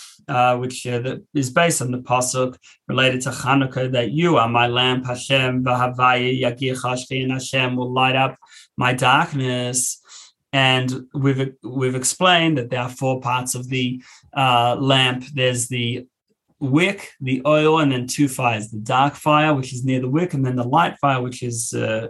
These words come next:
higher up. So now these four parts correspond to the four letters of Yud Kei Vav Kei, which are the,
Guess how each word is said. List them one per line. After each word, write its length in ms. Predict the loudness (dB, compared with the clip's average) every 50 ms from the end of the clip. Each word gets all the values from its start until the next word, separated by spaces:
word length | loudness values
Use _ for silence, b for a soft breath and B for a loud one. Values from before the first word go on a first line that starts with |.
| -10 -4
higher 380 | 0 2 2 2 2 0 -2
up. 140 | -4 -6 -8 _ _ _ B B B B B B B B B _ _ _ _ _ _ _ _ _ _ _ _ _ _ _ _
So 160 | -10 -6 -4 0
now 480 | 2 2 4 4 6 6 6 4 4
these 320 | 4 4 4 4 4 2 -2
four 280 | -4 -4 -4 -4 -4
parts 360 | -2 0 2 2 2 2 -2
correspond 520 | -6 -4 -4 -4 -4 -4 -4 -4 -4 -2 -2
to 100 | -4 -4
the 320 | -2 -2 -2 -2 -2 -4 B B B B B -8
four 180 | -2 0 4 4
letters 300 | 4 4 4 2 0 -2
of 80 | -2
Yud 200 | 0 0 0 0
Kei 140 | 0 0 0
Vav 260 | 2 4 2 2 2
Kei, 520 | 0 0 2 4 4 4 4 2 0 -2 B B B B B B B B B _ _ 0
which 360 | 2 2 2 0 -2 0 2
are 260 | 4 4 4 4 2
the, 460 | 2 0 0 0 0 -2 -4 -6 -10